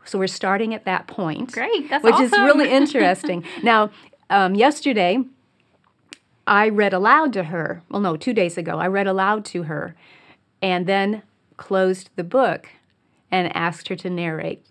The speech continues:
Speaker 1: And it took quite a while.
Speaker 2: Okay.
Speaker 1: But, uh, I, I thought, "Let's try a written narration and see if that's easier for her to just put something down instead of trying to speak it." And so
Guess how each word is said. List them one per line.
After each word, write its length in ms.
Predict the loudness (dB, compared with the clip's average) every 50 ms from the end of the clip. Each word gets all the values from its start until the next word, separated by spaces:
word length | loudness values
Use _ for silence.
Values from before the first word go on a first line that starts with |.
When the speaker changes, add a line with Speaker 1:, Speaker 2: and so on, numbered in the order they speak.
| _ _ _ _
Speaker 1:
And 80 | -12
it 60 | -10 -10
took 180 | -10 -12 -12
quite 280 | -10 -6 -2 0 0 2
a 60 | 2
while. 480 | 0 -2 -2 -4 -6 -6 -10 -12 -14 -18 _ _ _ _ _ _ _ _ _ _ _ _
Speaker 2:
Okay. 200 | -16 -16 -16 -16 _ _ _ _ _ _
Speaker 1:
But, 240 | 0 2 2 2 0 -6 _ _ _ _ _ _
uh, 400 | -6 -4 -4 -4 -4 -6 -8 -10 -12 _ _ _ _ -6
I, 280 | -4 -2 -2 -2 -4 -8 -14 -18 _ -6 -2
I 160 | 0 0 0
thought, 440 | -2 -4 _ 2 2 4 4 2 0
"Let's 300 | -2 -4 -4 -4 -8 -14
try 380 | -16 -6 -4 -2 0 0 0 0
a 100 | 0 -2
written 560 | -2 -2 -2 -4 -4 -4 -6 -6 -4 -4 -4
narration 640 | -4 -4 -4 -4 -4 -4 -4 -4 -6 -8 -8 -8 -6
and 120 | -6 -6 -8
see 440 | -10 -12 -10 -6 -6 -4 -2 -2
if 200 | -4 -4 -6 -8 _
that's 280 | -6 -4 -4 -6 -6 -4
easier 760 | 0 2 2 2 2 -2 -4 -4 -4 -4 -4 -6 -6 -8 -12 -16 _ _ _ _ _
for 180 | -10 -8 -8 -6
her 260 | -6 -4 -4 -4 -6
to 240 | -8 -10 -10 -8 -8
just 400 | -8 -8 -10 -12 -12 -16 _ _
put 180 | -10 -10 -8 -6
something 320 | -8 -8 -6 -6 -6 -4
down 400 | -4 -4 -4 -4 -4 -4 -4 -6 -8
instead 500 | -8 -8 -8 -8 -10 -8 -8 -6 -6 -6
of 200 | -8 -8 -10 -12 -18 _ _ _ _ _
trying 260 | -10 -8 -6 -6 -6
to 60 | -6 -8
speak 400 | -10 -12 -10 -10 -10 -10 -8 -10
it." 200 | -12 -12 -14 -18 _ _ _ -20 -20 -20 -20 -20 -20 -20 _ _ _ _
And 300 | -2 0 0 0 -2 -4
so 360 | -2 0 2 2 2 2 0